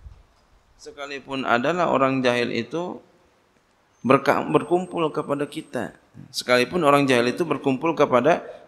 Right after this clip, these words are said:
kita. Kan jahil itu ada yang ma'fu, ada yang ghairu ma'fu. Yang dimaaf, yang dekat sama ulama. Yang kedua,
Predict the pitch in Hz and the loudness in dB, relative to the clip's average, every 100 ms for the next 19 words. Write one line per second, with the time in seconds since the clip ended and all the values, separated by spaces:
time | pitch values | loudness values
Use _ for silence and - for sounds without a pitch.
0 | - 175 175 143 110 - - 143 139 120 | -6 -6 -2 -2 -2 -8 -10 -4 -2 0
1 | 113 117 120 113 160 131 113 110 110 110 | 0 2 0 -2 -2 0 0 0 -2 -2
2 | 110 110 101 131 151 120 113 127 123 147 | -2 -2 -4 -2 0 0 0 0 -2 -4
3 | 165 - _ _ _ _ _ _ - 104 | -6 -14 _ _ _ _ _ _ -10 -4
4 | 113 117 110 107 123 - 117 104 101 101 | -2 0 -2 -2 -4 -6 -12 -10 -10 -10
5 | - _ _ _ _ _ - 123 120 117 | -14 _ _ _ _ _ -2 0 2 2
6 | 117 - 175 190 - - - _ - 120 | 2 4 2 2 -2 -18 -20 _ -8 -4
7 | 104 107 110 - 147 - 110 107 104 87 | -2 -2 -4 -2 -4 -4 -6 -6 -6 -8
8 | 82 113 - _ _ _ _ _ _ _ | -10 -14 -14 _ _ _ _ _ _ _
9 | _ _ _ _ _ _ _ _ _ _ | _ _ _ _ _ _ _ _ _ _
10 | _ _ _ 123 113 113 110 113 156 | _ _ _ -4 -4 -4 -4 -2 -2